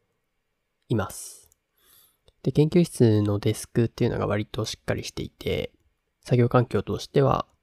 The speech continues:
非常に集中できる良い場所であるので、朝早くからそのまま作業をして、夜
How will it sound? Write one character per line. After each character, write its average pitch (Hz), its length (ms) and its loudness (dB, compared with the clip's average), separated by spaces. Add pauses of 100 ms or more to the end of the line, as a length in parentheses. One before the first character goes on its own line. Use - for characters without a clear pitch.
(300)
非 - 80 -4
常 117 100 2
に 113 80 0
集 117 160 -2
中 113 140 -2
で 113 100 -2
き - 140 -6
る 95 80 -4
良 107 140 0
い 135 140 -10 (1300)
場 - 100 4
所 107 140 -2
で 107 80 0
あ 104 60 -2
る 98 80 -4
の 95 120 -8
で、 120 380 -4 (800)
朝 - 200 -4
早 113 200 -4
く - 120 -14
か - 120 -6
ら - 360 -12 (1040)
そ - 140 -4
の 107 60 0
ま 107 280 -4
ま - 100 -20 (460)
作 110 220 -4
業 - 80 -6
を - 100 -10
し - 100 -16
て、 143 460 2 (300)
夜 110 320 2